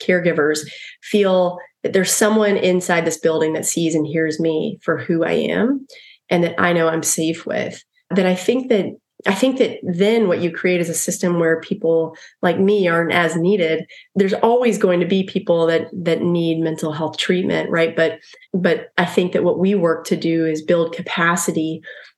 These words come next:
through relationships and through some of this mindset shifting and, and, and through some specific skills that people can take on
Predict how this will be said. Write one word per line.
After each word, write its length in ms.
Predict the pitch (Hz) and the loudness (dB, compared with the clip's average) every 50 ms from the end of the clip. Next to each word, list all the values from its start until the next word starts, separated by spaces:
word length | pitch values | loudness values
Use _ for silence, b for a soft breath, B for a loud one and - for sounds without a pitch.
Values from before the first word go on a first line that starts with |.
| _ _ - | _ _ -14
through 300 | - - 220 220 226 214 | -4 0 2 2 4 2
relationships 840 | 190 160 156 156 156 - - - 160 - - 160 160 151 151 - - | 2 2 0 0 -2 -2 -4 -4 -2 -2 0 0 0 -2 -2 -2 -4
and 140 | 156 151 - | -4 -4 -4
through 300 | - - 180 180 185 175 | -2 0 2 2 2 0
some 240 | - - 160 160 | 0 -2 0 0
of 120 | 160 156 156 | -2 -2 -2
this 200 | 160 151 - - | -4 -4 -4 -2
mindset 440 | 156 160 156 156 160 - 156 139 - | -2 -2 -2 -2 -2 -2 -2 -2 -2
shifting 520 | - 160 156 - - 156 156 156 160 160 | -2 -4 -4 -4 -2 -2 0 0 -2 -2
and, 120 | 156 156 | -2 -2
and, 140 | - - 160 | -2 -2 -2
and 400 | 160 165 156 - 160 156 156 156 | -2 -2 -2 -4 -4 -6 -6 -4
through 200 | - 165 160 156 | -4 -4 -4 -4
some 380 | 156 - 160 156 156 156 - - | -4 -4 -2 -2 -2 -4 -6 -8
specific 540 | - - - 165 - - 156 156 160 147 - | -10 -8 -6 -4 -4 -4 -4 -4 -4 -4 -4
skills 480 | - - - 247 233 185 165 165 165 - | -4 0 0 2 2 2 2 2 0 0
that 120 | - - | -4 -4
people 260 | - 160 160 - 156 | -4 -8 -6 -6 -6
can 160 | 156 180 160 | -6 -6 -8
take 260 | 151 - 165 156 156 156 | -6 -4 -6 -4 -4 -4
on 300 | 151 156 156 160 160 | -4 -4 -4 -6 -8